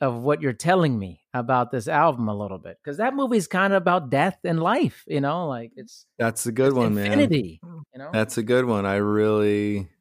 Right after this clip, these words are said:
Speaker 2: I, I like that. That's a great one. Um, is that one called Tree of Life?
Speaker 1: I, I don't know. I just,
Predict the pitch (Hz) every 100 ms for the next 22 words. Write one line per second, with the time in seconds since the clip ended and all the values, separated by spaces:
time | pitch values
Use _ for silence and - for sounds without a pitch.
0 | _ _ - - 95 101 - - - -
1 | 98 104 110 - 98 98 - _ _ _
2 | 95 - 95 104 101 92 92 92 76 92
3 | _ _ 95 90 92 95 95 92 80 _
4 | _ _ _ _ _ _ _ _ - 107
5 | 190 240 240 - 233 226 - 240 240 233
6 | 233 240 220 - 165 180 185 180 196 180
7 | 135 143 175 - -